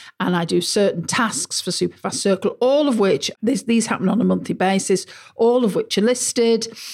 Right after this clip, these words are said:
and, uh, they're all done in blocks. And it's really easy to see. And what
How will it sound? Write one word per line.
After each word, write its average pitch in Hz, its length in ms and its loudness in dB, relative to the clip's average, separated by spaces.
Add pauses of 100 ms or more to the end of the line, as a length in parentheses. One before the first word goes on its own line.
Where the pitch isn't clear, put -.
(380)
and, 190 440 2
uh, 185 140 2
they're 196 220 2
all 196 100 4
done 180 220 0
in 196 140 -4
blocks. 208 760 0
And 196 220 2
it's - 180 -6
really 233 800 2
easy 220 720 2
to - 140 -10
see. - 500 0
And 220 160 4
what 247 320 2